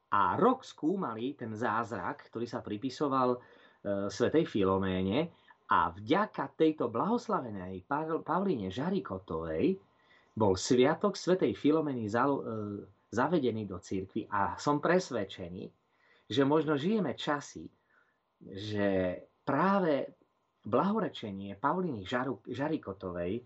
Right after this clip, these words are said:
otvorí opäť tú cestu, ktorá by nám veľmi pomohla, aby sviatok svätej Filomény bol zavedený riadne do liturgického kalendára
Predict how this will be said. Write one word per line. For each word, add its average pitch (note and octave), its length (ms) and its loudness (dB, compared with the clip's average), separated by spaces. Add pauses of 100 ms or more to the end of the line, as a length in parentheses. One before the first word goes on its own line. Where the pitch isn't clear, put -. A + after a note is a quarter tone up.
(440)
otvorí D#3+ 540 4 (100)
opäť F#3+ 320 2
tú B2+ 160 -2
cestu, A2 560 -2
ktorá B2+ 300 0
by C3+ 100 4
nám D3 160 2
veľmi G3+ 400 4
pomohla, A2+ 560 0 (360)
aby A#2 240 0
sviatok E3+ 400 0
svätej C#3 320 0
Filomény A#2+ 640 2
bol G#2+ 240 4 (240)
zavedený C3 640 2
riadne C3 400 0
do G#2 160 0
liturgického C3 640 0
kalendára G#2+ 720 2